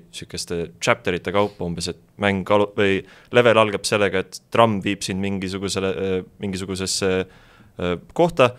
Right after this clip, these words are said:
sa seal uurid, äh, keskkonda, leiad, aa, siin on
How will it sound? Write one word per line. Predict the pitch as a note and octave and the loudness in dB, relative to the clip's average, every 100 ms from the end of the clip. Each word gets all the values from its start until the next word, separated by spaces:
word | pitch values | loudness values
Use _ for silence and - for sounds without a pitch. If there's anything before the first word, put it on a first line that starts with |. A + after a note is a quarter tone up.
| _ | _
sa | - G#2 | -8 -2
seal | G2+ G2 | 0 0
uurid, | G#2 G2 F#2+ - - | 0 -2 -4 -10 -20
äh, | - F#2 F2+ F2 F2 F2 A#1+ | -8 -4 -2 -2 -2 -4 -2
keskkonda, | C#3 - B2 A2 G#2 | -2 0 0 2 4
leiad, | G2+ F#2+ - | 4 4 4
aa, | G#2 F#2 F#2 | 4 2 -2
siin | G2+ | -2
on | F#2+ | -2